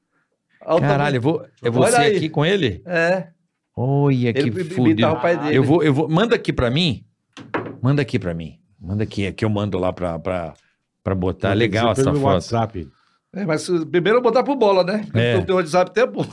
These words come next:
Speaker 2: É, a gente,
Speaker 1: <laughs>
Speaker 2: eu te mando já, já. É... o, como é que se diz?
Speaker 1: Uma
Speaker 2: O
Speaker 1: entrevista.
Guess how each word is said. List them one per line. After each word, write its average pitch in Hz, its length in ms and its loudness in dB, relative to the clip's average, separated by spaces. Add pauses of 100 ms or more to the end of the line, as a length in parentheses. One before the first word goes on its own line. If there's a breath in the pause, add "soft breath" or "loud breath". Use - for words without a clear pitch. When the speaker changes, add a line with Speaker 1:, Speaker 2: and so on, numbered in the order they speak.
Speaker 2:
É, 113 160 2
a 127 80 2
gente, 135 240 2
Speaker 1:
<laughs> 156 280 0
Speaker 2:
eu 139 120 2
te 139 140 -4
mando 117 340 2
já, 107 160 0
já. 87 260 -2 (840 loud breath)
É... 101 1300 0 (800)
o, 101 180 0
como 123 160 0
é 120 40 0
que 113 60 -6
se - 80 -6
diz? 107 320 -2 (840)
Speaker 1:
Uma 131 140 2
Speaker 2:
O - 20 4
Speaker 1:
entrevista. 151 600 2